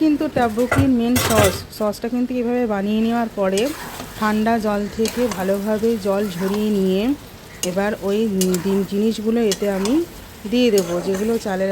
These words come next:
আটা দিয়ে বানিয়ে রেখেছি। এটা এতটাই টেস্টি হয়, বাচ্চাদের এতটাই প্রিয়। টিফিন ভরে দিলে কিন্তু টিফিন বক্স খালি, শুধু নিজে না, বন্ধুদেরও খাইয়ে আসে আর নামটা আমার হয়। এই যা, বন্ধুদের সঙ্গে একটু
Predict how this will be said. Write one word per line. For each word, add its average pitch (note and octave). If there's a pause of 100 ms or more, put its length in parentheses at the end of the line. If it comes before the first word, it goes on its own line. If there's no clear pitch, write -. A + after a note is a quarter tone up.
আটা G#3+
দিয়ে C4+
বানিয়ে F#3+
রেখেছি। F3+ (800)
এটা G#3+ (180)
এতটাই B3+ (120)
টেস্টি B3 (100)
হয়, A3 (120)
বাচ্চাদের G#3 (100)
এতটাই A#3 (120)
প্রিয়। G#3 (640)
টিফিন C4 (360)
ভরে G#3+
দিলে B3 (100)
কিন্তু A3+ (120)
টিফিন G#3
বক্স A3
খালি, F#3+ (340)
শুধু A#3 (160)
নিজে G#3+ (100)
না, A3 (520)
বন্ধুদেরও A3+
খাইয়ে A3 (140)
আসে A#3+ (560)
আর C#4 (120)
নামটা G3+ (140)
আমার F#3 (100)
হয়। F3 (1160)
এই G#3 (160)
যা, F#3+ (220)
বন্ধুদের G3+
সঙ্গে A#3
একটু -